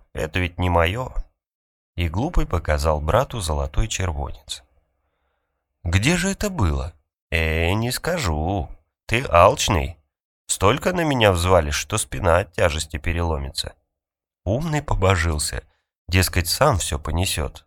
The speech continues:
только пусть место ему покажет. «Давай, — говорит, — мне и тот золотой, что у тебя, и покажи, где всё остальное лежит. Ты ведь совсем раздет, я куплю тебе обнову». Глупый как услыхал про обнову,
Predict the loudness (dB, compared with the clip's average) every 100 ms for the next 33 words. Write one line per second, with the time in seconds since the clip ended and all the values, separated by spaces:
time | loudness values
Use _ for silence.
0 | _ -4 -2 -4 -4 -6 -4 -2 0 0
1 | -4 -6 -4 -2 -2 -4 -8 -12 _ _
2 | _ _ _ _ _ _ -20 -20 -20 -20
3 | _ 2 4 6 2 2 0 -2 -4 -2
4 | 0 -2 -4 -6 -2 0 -2 -2 -6 -4
5 | -6 -8 -6 -4 -4 -6 -10 _ _ -6
6 | -2 0 0 -2 -6 -4 -4 -2 -4 -2
7 | 0 2 2 0 0 -2 -4 -8 -14 _
8 | _ _ -4 -2 -2 -2 -2 -2 -4 0
9 | 0 0 -6 -8 -12 _ _ -8 -6 -4
10 | -6 -6 -8 -6 -4 -2 0 0 0 0
11 | -4 -10 _ _ _ _ _ _ _ _
12 | _ _ _ -4 0 0 0 0 0 -2
13 | -4 -2 0 2 2 2 4 4 4 2
14 | 2 -4